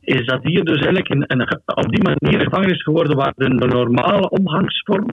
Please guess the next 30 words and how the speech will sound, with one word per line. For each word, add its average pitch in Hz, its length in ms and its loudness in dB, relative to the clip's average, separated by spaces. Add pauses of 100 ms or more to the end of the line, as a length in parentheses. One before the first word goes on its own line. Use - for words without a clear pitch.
(120)
hè, - 120 -2 (840)
ehm, 110 720 0
ja, 202 460 -2
ehm, 113 540 0 (500)
de, - 200 -4
de, 117 220 0 (300)
toch 165 200 0
de - 60 0
regel 131 320 2
is, - 240 -8
hè. 143 60 -2 (520)
Eh, 117 360 -2
men 123 240 0
spreekt 175 440 -2
elkaar 156 300 0
hier 175 160 2
met 175 120 -2
de 110 100 -2
voornaam 156 440 2
aan, 127 380 -2
hè. - 80 0 (560)
Dus, - 340 -2
eh, 110 340 2
het 113 160 -4
is 117 140 0
hier 143 220 2
een 127 80 0
beetje 131 520 0
zoals, 127 440 0
eh, 123 120 0